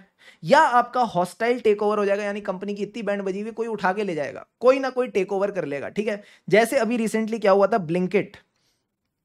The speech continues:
Blinkit की थोड़ी सी बैंड बजी हुई थी, तो सर किसने टेकओवर किया?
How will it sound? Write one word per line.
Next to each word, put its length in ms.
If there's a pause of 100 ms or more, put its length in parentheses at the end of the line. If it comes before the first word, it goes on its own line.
(180)
Blinkit 480
की 100
थोड़ी 240
सी 100
बैंड 240
बजी 220
हुई 120
थी, 200 (260)
तो 60
सर 140
किसने 340
टेकओवर 380
किया? 320